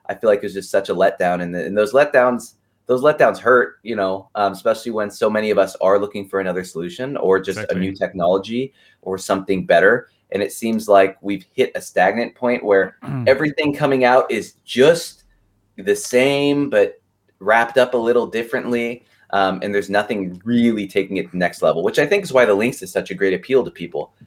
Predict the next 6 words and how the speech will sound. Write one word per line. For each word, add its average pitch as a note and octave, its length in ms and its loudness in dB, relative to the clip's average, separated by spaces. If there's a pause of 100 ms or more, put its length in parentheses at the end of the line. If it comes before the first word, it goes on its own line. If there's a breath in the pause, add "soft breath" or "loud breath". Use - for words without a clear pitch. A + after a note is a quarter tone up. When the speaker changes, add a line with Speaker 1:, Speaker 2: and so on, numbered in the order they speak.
(180)
Speaker 1:
because G#2 500 0 (240)
it's A2 140 -4
a G#2 80 -4
smaller G#2 440 4
company G2 640 -2 (180)
actively G2+ 640 -4